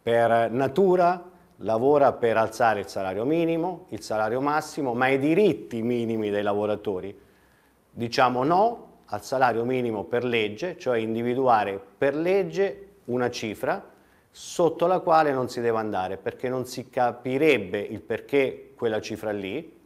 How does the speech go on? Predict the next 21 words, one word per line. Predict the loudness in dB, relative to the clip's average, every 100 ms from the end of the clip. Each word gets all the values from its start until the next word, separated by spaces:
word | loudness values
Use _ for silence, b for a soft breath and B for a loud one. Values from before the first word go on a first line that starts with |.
| b b b
e | -6
non | -4 -4
un'altra, | -4 -4 -6 -6 -4 -6 -10 b b b b b _ _ _ _ -12
ma | -2 0 0 -4 -18 _ _ _ _ _ _
un | -8 0
passo | 0 0 -2
indietro, | 0 0 -2 -4
se | -4
abbiamo | -2 0 2
qualche | 0 0 -6
secondo. | -6 -8 -6 -6 -8 -10 b b b b _
Stavamo | -4 0 0
parlando | 2 2 2 2 0
di | 2 2 2 0 -4 -2
lavoro | 0 4 2
povero. | 2 0 0 -4 -6 -10
Esiste | -10 -8 -4 -4 -4
il | -2
lavoro | 0 0 0
povero? | 0 0 0 -4 -8
Sì. | -18 -14 -4 -2 -4 -8